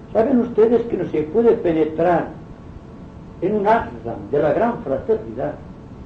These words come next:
si la persona no ha adquirido un cier-, una cierta dosis de atención hacia el mundo que lo rodea, hacia lo que sucede dentro de sí mismo, tratando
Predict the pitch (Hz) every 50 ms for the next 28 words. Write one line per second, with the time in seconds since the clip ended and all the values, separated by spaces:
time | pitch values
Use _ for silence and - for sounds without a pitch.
0 | - - - - - - - - - - - - - - 220 233 247 247 247 -
1 | - 175 151 147 - - - - 277 285 285 247 226 226 247 226 208 202 202 -
2 | - 175 175 220 240 214 190 180 170 - - - 220 226 208 160 - - - -
3 | 170 170 156 - - 214 220 - - - 143 - - - - - 160 - - 143
4 | 139 - 139 123 - - - 151 160 175 160 139 113 - - - - - - -
5 | - - - - - - - - - - - - - - - - - - - -
6 | - - - - - - - 147 156 143 - - 131 127 123 123 139 214 269 294
7 | 262 202 - 156 - - 147 131 135 131 123 113 117 110 107 156 214 220 - -
8 | - - - - - - - - - - - - - - - - 269 320 - -
9 | - - 392 392 381 320 - 160 143 - 147 135 - - - - 285 294 262 196
10 | 160 - 226 254 269 220 175 143 - - 131 127 117 113 - - 120 117 160 170
11 | - - - 92 - - - - - - - - - - - - - - - -
12 | - - - - - - - - - - - - - - - - - - - -
13 | - - - 156 151 147 - - 220 247 277 269 254 226 202 165 190 202 196 190
14 | 180 -